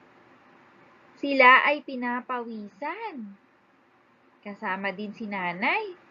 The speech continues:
Si nanay ay pinapawisan din at may dala itong payong. Ang isang batang babae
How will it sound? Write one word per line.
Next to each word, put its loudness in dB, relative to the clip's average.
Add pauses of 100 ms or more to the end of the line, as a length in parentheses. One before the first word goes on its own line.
(280)
Si -6
nanay 2
ay -2
pinapawisan -6
din -6
at 0
may -2
dala 0
itong 0 (1040)
payong. 0 (1400)
Ang 2
isang -4
batang 2
babae 0